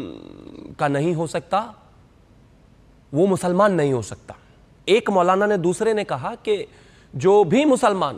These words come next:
भारतीय जनता पार्टी को वोट देता है, महायुति को वोट देता है, उसका सोशल बायकॉट होना चाहिए, उसका हुक्का पानी बंद होना चाहिए, उसको समाज से बाहर निकाल देना चाहिए। ये वोट अपील है क्या? ये, ये तो challenge है, ये तो threat है, ये तो धमकी है।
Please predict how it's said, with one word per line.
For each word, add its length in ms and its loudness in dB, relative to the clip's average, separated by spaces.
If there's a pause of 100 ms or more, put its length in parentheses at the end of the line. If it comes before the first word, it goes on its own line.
(120)
भारतीय 480 -2
जनता 320 -2
पार्टी 340 -6
को 180 -6
वोट 300 -8
देता 360 -8
है, 280 -12
महायुति 380 -12
को 120 -12
वोट 240 -10
देता 320 -6
है, 180 -10
उसका 240 -14
सोशल 380 -10
बायकॉट 420 -8
होना 160 -12
चाहिए, 300 -10 (300)
उसका 200 -4
हुक्का 320 0
पानी 240 -2
बंद 140 -4
होना 160 -6
चाहिए, 220 -10
उसको 220 -8
समाज 300 -2
से 140 -10
बाहर 180 -4
निकाल 260 -6
देना 180 -12
चाहिए। 280 -20 (380)
ये 120 -4
वोट 240 -2 (180)
अपील 260 -2
है 60 -4
क्या? 120 -2
ये, 180 -10 (360)
ये 80 -4
तो 80 -4
challenge 440 0
है, 80 0
ये 60 0
तो 120 -4
threat 340 0
है, 100 0
ये 60 -4
तो 140 -4
धमकी 360 -2
है। 160 -4